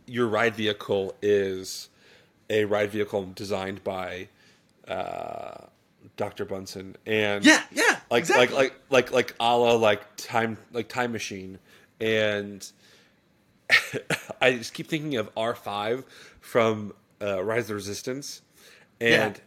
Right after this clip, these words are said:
Speaker 1: instead of R five, it's Beaker, like, pops up and, like,
Speaker 2: Yes!
Speaker 1: leaps and
Speaker 2: Yes!
Speaker 1: things.
Speaker 2: <laughs>
Speaker 1: I think that, and, like, Beaker is, like, the one driving the time machine.
Speaker 2: Yeah.
Speaker 1: I would, I would love
Speaker 2: Be careful,
Speaker 1: that.
Speaker 2: Beaker. You need to make sure they get back.
Speaker 1: Yeah. <laughs>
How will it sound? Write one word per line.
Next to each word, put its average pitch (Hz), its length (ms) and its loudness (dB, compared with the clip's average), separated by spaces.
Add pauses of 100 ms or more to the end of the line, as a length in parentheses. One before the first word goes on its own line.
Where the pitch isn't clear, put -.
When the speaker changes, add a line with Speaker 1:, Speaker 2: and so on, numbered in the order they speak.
Speaker 1:
instead 127 240 2
of 123 140 0
R 113 160 0
five, 117 240 0
it's 107 140 -4
Beaker, 113 420 -2
like, 95 200 -6
pops - 360 -4
up 107 220 0
and, 101 120 -4
like, 98 240 -8
Speaker 2:
Yes! 294 680 6 (220)
Speaker 1:
leaps 571 420 8
and 139 100 2
Speaker 2:
Yes! 123 80 -6
Speaker 1:
things. 143 580 2 (240)
Speaker 2:
<laughs> - 800 -6
Speaker 1:
I 131 120 6
think 139 240 -2
that, 143 320 6
and, 120 140 0
like, 120 180 2 (260)
Beaker 127 320 6
is, 123 140 8
like, 117 240 6
the 117 100 6
one 117 180 6
driving 107 460 4
the 98 100 -4
time 101 220 -4
machine. 117 420 -4
Speaker 2:
Yeah. 208 160 8
Speaker 1:
I 120 80 8
would, 104 200 0 (140)
I 123 100 6
would 120 140 2
love 104 380 2
Speaker 2:
Be 107 80 0
careful, 180 500 4
Speaker 1:
that. 131 80 -12
Speaker 2:
Beaker. 143 300 2
You 156 180 2
need 180 220 0
to 151 100 -2
make 143 280 2
sure 175 220 2
they 160 140 2
get 170 260 0
back. 185 420 6 (360)
Speaker 1:
Yeah. 160 440 8 (180)
<laughs> - 80 -2